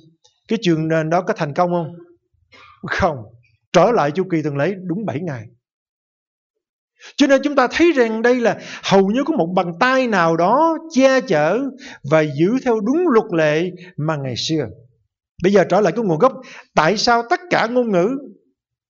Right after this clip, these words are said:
tại sao tất cả thế giới vẫn còn chung lệ,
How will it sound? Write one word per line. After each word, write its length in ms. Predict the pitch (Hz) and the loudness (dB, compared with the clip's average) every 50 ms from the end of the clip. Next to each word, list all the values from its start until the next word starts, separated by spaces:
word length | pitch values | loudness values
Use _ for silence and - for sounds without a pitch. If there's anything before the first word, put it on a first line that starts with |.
| _ _ _ _ _ _ _ _ _ _ _ _ _ _ _ _ _ _ - | _ _ _ _ _ _ _ _ _ _ _ _ _ _ _ _ _ _ 0
tại 240 | 170 160 175 208 208 | 2 2 4 2 2
sao 400 | 214 254 247 240 247 247 247 247 240 - - | 0 0 2 2 2 2 0 -2 -6 0 0
tất 120 | 349 370 359 - - | 0 0 0 -2 0
cả 400 | 180 156 156 185 226 262 262 247 226 202 - - | 2 2 2 2 0 -2 -4 -6 -8 -10 -10 0
thế 140 | - 247 294 | 0 2 2
giới 400 | 269 277 277 285 339 359 330 294 - - - - _ _ _ _ _ _ _ | 4 4 2 2 2 0 -4 -6 -10 -16 -20 -20 _ _ _ _ _ _ _
vẫn 260 | - 143 165 196 262 285 | -2 2 2 2 2 2
còn 180 | - 185 165 147 - | 0 0 0 0 -2
chung 160 | 214 214 190 | -4 -2 -2
lệ, 160 | 156 151 170 | 0 -2 -2